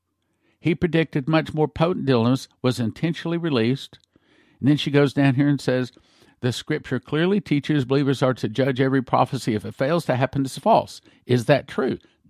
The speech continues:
No, it's not. No. So Coverstone heard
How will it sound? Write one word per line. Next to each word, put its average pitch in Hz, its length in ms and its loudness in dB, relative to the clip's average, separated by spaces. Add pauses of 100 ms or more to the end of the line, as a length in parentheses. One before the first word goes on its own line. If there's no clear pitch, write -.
No, 101 280 -2
it's 82 260 -6
not. - 540 -4 (360)
No. 151 420 -2 (640)
So 160 440 2 (920)
Coverstone 120 1000 0 (260)
heard 156 760 2